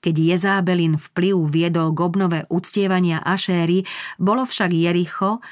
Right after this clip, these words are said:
starobilé sídlo tejto modloslužby, napriek výslovnej kliatbe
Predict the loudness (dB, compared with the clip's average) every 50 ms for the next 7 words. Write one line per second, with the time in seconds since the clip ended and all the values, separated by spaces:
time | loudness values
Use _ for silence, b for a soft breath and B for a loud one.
0 | B B -8 -2 -2 0 2 2 2 2 2 2 2 2 0 0 -2 -2 -2 -2
1 | 0 0 0 0 -2 -2 -2 -2 -2 -2 -2 -2 0 0 2 2 0 0 0 0
2 | -2 -2 -2 -2 0 0 0 0 0 -2 -2 B B B B B B B B 0
3 | 0 0 2 2 2 0 2 2 2 0 0 0 0 -2 -2 -2 -2 0 0 0
4 | 2 0 0 -2 -2 -2 -2 0 0 0 -2 -2 -2 -2 -2 -4 -6 -10